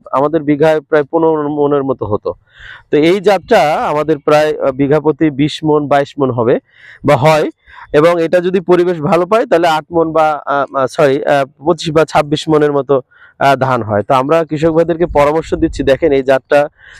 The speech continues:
চিকুন জাত, এবং এটা দেখেন এখনো ফ্ল্যাগ লিফ সবুজ আছে এবং এখনো গাছও সবুজ আছে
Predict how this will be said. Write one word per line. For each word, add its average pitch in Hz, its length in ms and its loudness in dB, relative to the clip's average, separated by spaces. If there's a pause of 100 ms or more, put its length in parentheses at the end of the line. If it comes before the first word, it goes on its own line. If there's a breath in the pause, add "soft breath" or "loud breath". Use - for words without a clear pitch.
(100)
চিকুন 190 380 0
জাত, 139 240 2 (120)
এবং 139 220 2 (100)
এটা 143 180 0
দেখেন 143 320 0
এখনো 139 320 0
ফ্ল্যাগ 143 300 0
লিফ 151 180 -2
সবুজ 165 340 0
আছে 147 240 0 (640 loud breath)
এবং 175 200 4
এখনো 170 300 0
গাছও 156 320 0
সবুজ 160 340 0
আছে 151 220 0